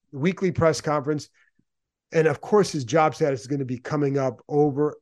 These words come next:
and over and over again. And I think this is something that,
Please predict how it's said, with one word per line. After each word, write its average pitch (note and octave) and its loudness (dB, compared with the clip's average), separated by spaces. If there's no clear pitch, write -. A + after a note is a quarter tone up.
and C3 -8
over B2 -6
and B2+ -8
over D#3 2
again. G#2 -10
And C3 -4
I C3 -2
think F3 2
this F3 2
is D3+ -2
something C#3+ 0
that, C3 0